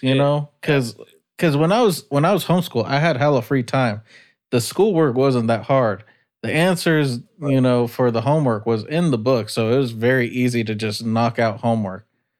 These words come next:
Speaker 1: I, like, get, like,
Speaker 2: Oh,
Speaker 1: a
Speaker 2: yeah.
Speaker 1: week's worth of homework knocked out in a night. Like, my ass just get some, some,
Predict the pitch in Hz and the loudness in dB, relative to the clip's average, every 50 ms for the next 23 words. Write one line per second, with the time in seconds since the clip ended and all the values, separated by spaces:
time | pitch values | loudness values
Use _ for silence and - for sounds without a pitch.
0 | _ _ _ _ - 131 147 151 147 135 123 113 110 117 123 120 110 - 131 120 | _ _ _ _ -2 0 2 2 2 2 0 0 0 0 0 0 -2 -2 -4 -2
1 | 110 107 104 - 120 110 117 135 135 131 - - 127 127 123 120 123 117 113 110 | -2 -2 -2 -4 -2 0 0 0 0 0 -2 0 0 0 2 2 0 0 0 -2
2 | 110 - 131 127 131 131 123 117 - - 120 117 120 120 117 - - 120 120 117 | -2 0 0 2 2 2 0 0 -2 -2 0 0 0 0 -2 -2 -2 0 0 0
3 | 113 104 - 127 117 113 107 101 104 113 110 101 98 - _ _ _ _ _ _ | 0 -2 -4 -4 -2 -2 -2 -2 -2 -2 -2 -2 -6 -10 _ _ _ _ _ _
4 | _ _ _ _ _ _ _ _ 98 98 104 110 131 143 147 143 139 135 123 - | _ _ _ _ _ _ _ _ -10 -8 -4 -2 0 2 2 2 2 0 0 0
5 | - 123 117 113 107 120 120 120 113 - - 117 110 110 107 104 - - - 110 | 0 0 0 0 0 0 0 0 -2 -4 -4 -4 -2 -2 -4 -4 -8 -10 -10 -8
6 | 107 104 | -8 -8